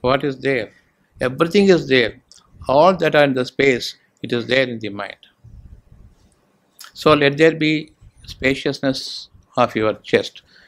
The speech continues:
This is a treasure chest, not an ordinary chest. The whole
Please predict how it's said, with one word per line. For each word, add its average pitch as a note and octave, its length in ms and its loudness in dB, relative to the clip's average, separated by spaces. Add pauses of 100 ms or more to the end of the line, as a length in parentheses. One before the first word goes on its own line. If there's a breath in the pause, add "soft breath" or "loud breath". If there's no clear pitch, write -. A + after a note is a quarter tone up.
(140)
This A#2 140 -4
is A2+ 60 2
a A2 40 0
treasure A#2 400 0
chest, - 420 -8
not B2 260 0
an G#2+ 120 -4
ordinary G2+ 340 -2
chest. - 400 -10 (3250 loud breath)
The A2+ 120 -2
whole F3+ 560 4